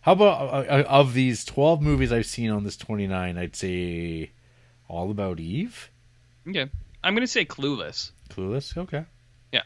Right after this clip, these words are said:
Speaker 2: I mean, Clueless is a pretty
Speaker 1: Blonde.
Speaker 2: good, like
Speaker 1: Ooh, how about, how about, uh, Good Time?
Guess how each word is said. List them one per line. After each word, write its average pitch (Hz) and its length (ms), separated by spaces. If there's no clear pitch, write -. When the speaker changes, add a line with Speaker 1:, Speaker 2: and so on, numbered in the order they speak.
Speaker 2:
I 147 60
mean, 220 140
Clueless 302 440
is 175 140
a - 40
pretty 123 280
Speaker 1:
Blonde. 110 180
Speaker 2:
good, 104 80
like 180 220
Speaker 1:
Ooh, - 20
how 127 140
about, 165 420
how 160 300
about, 123 640
uh, 92 420
Good 165 200
Time? 90 460